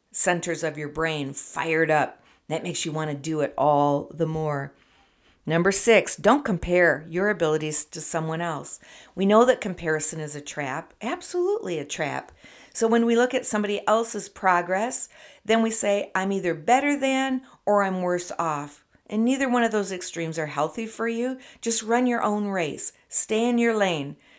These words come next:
Be like the horses that have those blinders on in the Kentucky Derby. Be Rich Strike, <laughs> this year's Kentucky Derby winner. That horse, he was in the very back and made his way, I mean,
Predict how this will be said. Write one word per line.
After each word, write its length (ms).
Be 140
like 220
the 80
horses 500
that 160
have 200
those 220
blinders 520
on 240
in 100
the 80
Kentucky 520
Derby. 380
Be 240
Rich 340
Strike, 520
<laughs> 500
this 200
year's 300
Kentucky 480
Derby 340
winner. 400
That 260
horse, 400
he 100
was 180
in 100
the 300
very 480
back 480
and 200
made 220
his 280
way, 500
I 180
mean, 380